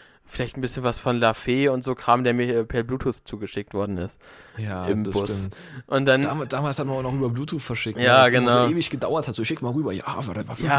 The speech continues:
Speaker 2: Minuten
Speaker 1: ist
Speaker 2: dauert die
Speaker 1: echt so.
Speaker 2: Übertragung. <laughs>
Speaker 1: Nee, und dann habe ich, äh, damals das erste Mal, äh, dann hat mir diese Neunklässlerin ihre Kopfhörer gegeben und meinte, „Ja, hör dir das Lied mal an, das findest du bestimmt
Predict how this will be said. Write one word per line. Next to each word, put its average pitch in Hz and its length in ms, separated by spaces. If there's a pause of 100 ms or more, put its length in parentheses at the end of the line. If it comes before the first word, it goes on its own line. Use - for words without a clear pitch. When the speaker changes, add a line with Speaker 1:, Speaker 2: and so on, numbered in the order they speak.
(160)
Speaker 2:
Minuten - 60
Speaker 1:
ist - 40
Speaker 2:
dauert 120 140
die - 20
Speaker 1:
echt 135 80
so. 95 60
Speaker 2:
Übertragung. 120 460 (240)
<laughs> - 260
Speaker 1:
Nee, 180 180
und 190 120
dann 151 120
habe 156 220
ich, 151 180
äh, 151 220
damals 160 420
das 151 160
erste 139 300
Mal, 156 340
äh, 143 320
dann 139 160
hat 156 120
mir 156 100
diese 139 220
Neunklässlerin 170 800 (380)
ihre 147 460
Kopfhörer 185 420
gegeben 139 240
und 139 60
meinte, 143 160
„Ja, 151 100
hör 180 120
dir 170 120
das 165 200
Lied 170 120
mal 143 100
an, 120 60
das 113 120
findest 156 180
du - 20
bestimmt 165 360